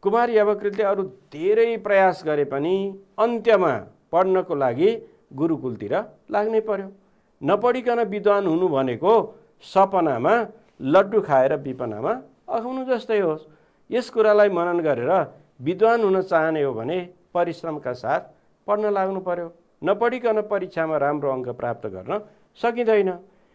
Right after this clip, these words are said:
नहुने कुराको पछि लाग्नु पनि ठिक होइन रहेछ। कुनै पनि काम गर्दा हुने वा नहुने त्यसका सम्भावना तथा परिणामका बारेमा सोचेर मात्र गर्नुपर्छ। यसरी राम्रोसँग सोच विचार नगरी काम गर्दा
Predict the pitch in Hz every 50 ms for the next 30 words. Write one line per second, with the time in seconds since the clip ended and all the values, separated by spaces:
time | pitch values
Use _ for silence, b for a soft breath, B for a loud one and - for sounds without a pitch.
0 | b b b - 151 185 214 233 247 247 247 240 220 220 208 208 202 196 190 196
1 | 190 170 - 185 165 156 147 143 143 135 110 113 120 147 208 226 - - _ _
2 | _ _ _ - - 262 247 226 214 233 233 226 220 214 202 190 185 190 185 170
3 | 165 165 b b b b b b b b _ 214 233 254 247 220 226 220 208 208
4 | 202 180 180 180 175 156 160 139 120 131 156 180 185 175 165 _ _ _ - 117
5 | 165 208 233 233 220 202 156 139 139 135 123 113 113 131 165 214 240 233 - b
6 | b b b b b _ _ - 233 226 233 - 156 120 - - 135 131 143 151
7 | 170 185 185 190 196 202 208 214 220 - _ _ _ _ _ _ - 208 208 220
8 | 208 208 - 202 208 214 214 208 196 175 156 147 135 127 123 117 113 117 131 160
9 | 190 202 196 b b b b b b - - 214 208 202 202 143 123 110 92 95
10 | 101 208 - 214 214 220 226 220 220 202 208 196 185 - 190 180 185 _ _ _
11 | _ _ _ _ _ _ _ - 220 247 233 - 220 156 117 120 151 190 196 208
12 | - - _ _ - 156 190 220 233 233 233 233 214 214 208 185 180 170 156 -
13 | - 180 180 165 160 151 147 147 160 156 147 151 147 139 135 135 135 131 135 135
14 | 131 127 127 107 117 107 101 135 185 208 202 202